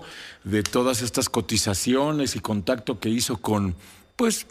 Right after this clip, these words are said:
pretendientes que nunca llegaron a ser verdaderos o, eh, compradores, a pesar de este avalúo que se estuvo actualizando, ciento quince millones de dólares, fue el último que conocimos, Ciro, del año pasado,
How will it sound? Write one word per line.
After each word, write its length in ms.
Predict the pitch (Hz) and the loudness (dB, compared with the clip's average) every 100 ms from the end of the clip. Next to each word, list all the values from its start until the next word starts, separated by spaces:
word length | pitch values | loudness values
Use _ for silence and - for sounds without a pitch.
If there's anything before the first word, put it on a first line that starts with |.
| - _ _ _ | -20 _ _ _
pretendientes 880 | 131 127 143 131 147 165 - 156 - | 2 4 4 4 4 4 2 -2 -2
que 160 | - 107 | -2 0
nunca 460 | 113 143 147 - | 0 0 0 0
llegaron 420 | 123 120 120 120 113 | 2 2 2 2 0
a 60 | |
ser 280 | 104 123 110 | 0 0 0
verdaderos 840 | 98 98 95 95 107 117 107 95 | 0 0 0 0 0 0 0 -2
o, 400 | 95 90 87 85 - 104 | -2 0 0 -4 -4 -2
eh, 320 | 95 90 87 85 | 0 0 -2 -2
compradores, 720 | 120 139 143 147 165 - - - _ _ _ _ _ _ _ - | -2 0 2 2 0 -4 -10 -16 _ _ _ _ _ _ _ -14
a 60 | |
pesar 240 | 80 92 98 | -8 -2 0
de 60 | |
este 160 | 107 104 | 0 2
avalúo 440 | 95 104 139 117 | 2 4 2 2
que 80 | - | -2
se 80 | 87 | -4
estuvo 240 | - 113 | -4 -4
actualizando, 600 | 98 98 92 127 120 123 123 - - - | -2 -2 -2 0 2 2 0 -10 -12 -6
ciento 440 | - 131 123 117 | 0 2 2 0
quince 280 | - 131 127 | 0 0 2
millones 340 | 107 104 120 104 | 2 2 2 2
de 80 | |
dólares, 380 | 101 127 139 135 | 2 2 2 0
fue 160 | - 117 | 0 0
el 60 | |
último 280 | 117 117 104 | 0 0 -2
que 80 | 98 | -2
conocimos, 540 | 101 98 - 139 139 | 0 0 2 0 0
Ciro, 160 | 139 127 | 0 2
del 100 | 113 | 2
año 160 | 117 117 | 0 -2
pasado, 500 | 98 - 131 180 | -2 2 2 2